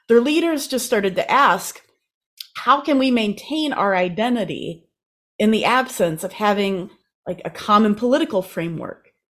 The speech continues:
Like, many of us are living under different empires right now.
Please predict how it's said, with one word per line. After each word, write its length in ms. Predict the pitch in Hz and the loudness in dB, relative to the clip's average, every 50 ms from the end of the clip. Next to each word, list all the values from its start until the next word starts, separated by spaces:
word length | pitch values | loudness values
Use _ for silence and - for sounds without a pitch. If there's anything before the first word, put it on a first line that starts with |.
| _ _ _ | _ _ _
Like, 140 | - 175 - | -10 -8 -4
many 240 | 202 208 220 220 220 | -2 -2 2 2 2
of 80 | 208 | 2
us 180 | 220 220 214 - | 2 0 0 0
are 160 | 202 190 190 | 0 0 0
living 400 | 190 208 214 214 208 226 214 202 | 2 4 4 4 6 4 2 2
under 320 | - 190 214 208 208 202 180 | 2 0 2 2 2 0 0
different 520 | - - 233 233 233 - 233 214 - - - _ | 2 4 4 4 4 0 -6 -6 -6 -8 -10 _
empires 680 | - 240 269 285 262 - - 165 160 139 113 - 160 - | 0 2 2 2 0 0 -2 -2 -2 -2 -2 -4 -6 -6
right 240 | 196 160 147 - - | -4 -4 -4 -4 -6
now. 320 | 156 147 123 110 120 135 | -10 -12 -12 -12 -14 -16